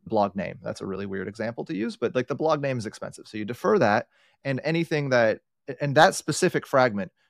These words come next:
will suspend while its data is not present, but the, everything around it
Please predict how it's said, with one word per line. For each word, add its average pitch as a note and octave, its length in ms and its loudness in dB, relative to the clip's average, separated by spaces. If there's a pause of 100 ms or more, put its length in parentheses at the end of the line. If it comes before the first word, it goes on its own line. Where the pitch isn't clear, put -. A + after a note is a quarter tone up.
(100)
will B2 340 2
suspend A#2+ 760 0 (240)
while A#2+ 240 4
its C3 180 -2
data A#2+ 220 -2
is G2+ 160 -6
not A2 220 -6
present, F#2+ 480 -2 (340)
but D3 160 0 (240)
the, C3 160 -4 (140)
everything D3+ 340 2
around C3+ 400 2
it F#2 160 -4